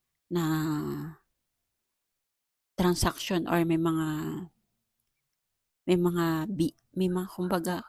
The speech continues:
halimbawa, nag-ano kayo, 'no? May mga dealing kayo or may mga ginagawa kayong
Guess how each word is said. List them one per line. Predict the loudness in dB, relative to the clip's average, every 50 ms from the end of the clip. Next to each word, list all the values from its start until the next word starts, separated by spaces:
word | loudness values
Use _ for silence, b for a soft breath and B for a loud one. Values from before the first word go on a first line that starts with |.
| -14 _ -4
halimbawa, | 0 0 2 2 2 2 0 0 0 0
nag-ano | 0 0 0 -2 -4 -6 -6 -6 -6 -6
kayo, | -4 -4 -4 -2
'no? | -2 -2 -2 -2 -4 _ _ _ _ _ _ _ _ _ _ _
May | -2 0
mga | 4 6 6 6 6 6
dealing | 6 4 4 4 4 4 2 2
kayo | 2 0 0 2 0 -2 -2
or | -2 -2 -2 -2 -2
may | 0 0 0
mga | -2 -2 -4 -6 -8 -8 -4 -2
ginagawa | 0 0 0 0 -2 -2 -2 -4 -4 -4 -4
kayong | -6 -8 -6 -6 -8 -10 -10 -12